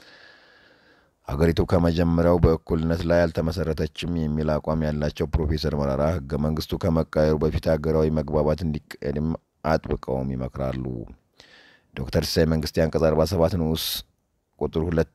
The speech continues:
አንቀጽ ሠላሳ ዘጠኝን በመጥቀስ ብዙ ክልሎች ብሎም ሀገሮች እንዲፈጠሩ ሊያደርግ ይችላል ብለው ያምናሉ።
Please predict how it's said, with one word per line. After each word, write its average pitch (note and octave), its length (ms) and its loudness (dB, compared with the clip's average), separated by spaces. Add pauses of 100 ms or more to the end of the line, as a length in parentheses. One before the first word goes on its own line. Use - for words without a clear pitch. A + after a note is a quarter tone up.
አንቀጽ D#2+ 320 -2
ሠላሳ E2+ 320 2
ዘጠኝን D#2 380 -2
በመጥቀስ D#2 480 -2 (520)
ብዙ C2 220 -8
ክልሎች E2 480 2
ብሎም D#2+ 360 2
ሀገሮች D#2 480 0 (480)
እንዲፈጠሩ D#2+ 600 -2
ሊያደርግ C#2+ 360 -2
ይችላል D2 400 0 (180)
ብለው D#2+ 260 0
ያምናሉ። B1+ 500 -4